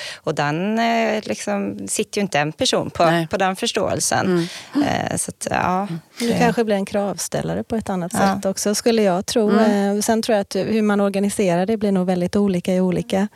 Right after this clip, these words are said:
Speaker 2: Mm.
Speaker 3: bolag.
Speaker 2: Jag
Speaker 3: Mm.
Speaker 2: var, jag, jag ville fortsätta på den här frågan så, om, om incitament som är
Speaker 3: Tänkte
Speaker 2: knutna till
Speaker 3: nästan det.
Speaker 2: hållbarhet.
Speaker 3: <laughs>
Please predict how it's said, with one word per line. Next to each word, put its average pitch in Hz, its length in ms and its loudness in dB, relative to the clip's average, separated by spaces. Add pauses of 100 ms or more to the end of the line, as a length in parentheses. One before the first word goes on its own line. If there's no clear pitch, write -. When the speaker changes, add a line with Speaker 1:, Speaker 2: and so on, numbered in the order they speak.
Speaker 2:
Mm. 165 260 0 (160)
Speaker 3:
bolag. 214 400 0 (220)
Speaker 2:
Jag 226 220 4
Speaker 3:
Mm. 233 120 4
Speaker 2:
var, 247 60 -2
jag, 226 200 4 (160)
jag 220 120 4
ville 214 240 -2
fortsätta 202 440 -4
på 226 80 -2
den 226 120 0
här 190 80 0
frågan 175 360 -2
så, - 100 -4
om, 170 200 0
om 175 180 2
incitament 180 760 0
som 175 180 0
är 175 160 4
Speaker 3:
Tänkte 202 200 2
Speaker 2:
knutna 220 240 4
till - 120 6
Speaker 3:
nästan 220 80 8
det. 233 80 8
Speaker 2:
hållbarhet. 285 640 6
Speaker 3:
<laughs> - 80 6